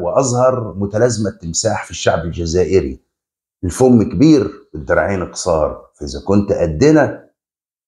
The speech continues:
مرحبا. عاشور الناجي اسم الله عليه، اسم الله عليه. آه، تحمل. لذلك قلت أبلغكم أنا على قناة عماد فواز أصل الحكاية، موجودة في التعليقات.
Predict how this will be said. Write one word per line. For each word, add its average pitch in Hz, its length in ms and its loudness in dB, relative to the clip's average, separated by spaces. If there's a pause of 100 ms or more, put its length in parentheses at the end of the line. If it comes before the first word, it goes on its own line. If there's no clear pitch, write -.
(340)
مرحبا. 101 560 -2 (640)
عاشور 98 440 0
الناجي 92 420 0
اسم 90 240 -6
الله 92 240 -4
عليه، 87 380 -2
اسم 87 260 -4
الله 85 220 -4
عليه. 82 460 -8 (600)
آه، 90 220 4
تحمل. 71 720 -2
لذلك 139 420 4
قلت 135 240 -2
أبلغكم 110 800 2 (280)
أنا 117 240 2
على 95 460 0
قناة 82 380 -2 (200)
عماد 82 340 -4
فواز 80 480 -2
أصل - 240 -6
الحكاية، - 800 0 (380)
موجودة 87 400 0
في - 60 -10
التعليقات. 120 680 0